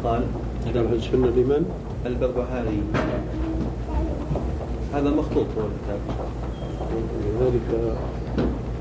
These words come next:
Speaker 2: أعلم عليه، ما أعرف هذا الكتاب. طيب.
Speaker 1: ذكر، إذا بتحدث عن حوض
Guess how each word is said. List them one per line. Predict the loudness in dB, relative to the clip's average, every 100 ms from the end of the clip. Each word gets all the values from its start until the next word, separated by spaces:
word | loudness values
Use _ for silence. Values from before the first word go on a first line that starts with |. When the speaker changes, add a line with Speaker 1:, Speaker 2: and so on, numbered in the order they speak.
| -4 -4 -4 2
Speaker 2:
أعلم | 4 6 4 2 2
عليه، | 2 2 2 2 -2 -4 -4 -4 -6 -4 -2
ما | 0
أعرف | 2 2 2 0
هذا | -2
الكتاب. | -2 -4 -4 -4 -4 -4 2
طيب. | 4 4 2 -2 -6 -6 -6 -8 -8 -4 -2
Speaker 1:
ذكر، | 0 0 -2 -4 -8 -8 -8 -8 -6 -4 0
إذا |
بتحدث | 0 2 2 2
عن | 0 0
حوض | 0